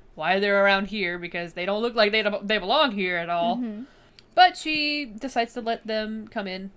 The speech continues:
Speaker 1: and interview her about Candyman. And honestly, her, Anne-Marie's apartment's pretty cozy compared to the rest of the building.
Speaker 2: Oh, it's really, really cute.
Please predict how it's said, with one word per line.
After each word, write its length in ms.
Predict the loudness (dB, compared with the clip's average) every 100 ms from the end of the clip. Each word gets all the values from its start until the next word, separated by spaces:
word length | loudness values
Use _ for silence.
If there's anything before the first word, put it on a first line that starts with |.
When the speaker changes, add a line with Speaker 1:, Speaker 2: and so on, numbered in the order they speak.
| -12
Speaker 1:
and 280 | -8 -8 -8
interview 380 | -8 -8 -8 -8
her 260 | -8 -8 -6
about 340 | -2 -2 -2
Candyman. 540 | -10 -10 -8 -8 -8 -10 -16 -16 -10
And 100 | -6
honestly, 560 | -6 -10 -8 -8 -8 _ -20 _ -20
her, 460 | -6 -4 -4 -10 -12 _ -8
Anne-Marie's 480 | -6 -4 -6 -6
apartment's 420 | -10 -10 -12 -12 -20
pretty 200 | -20 -18
cozy 440 | -18 -20 -20 -20 _ _ _ _ _ _ _ _ -20 -20 -12
compared 360 | -8 0 0 0
to 60 |
the 120 | -6
rest 240 | -6 -8 -10
of 60 | -18
the 60 |
building. 400 | -16 -14 -14 -16 -12
Speaker 2:
Oh, 140 | -6
it's 180 | -6 -6
really, 280 | -12 -10 -10
really 220 | -10 -12
cute. 380 | -14 -16 -16 -16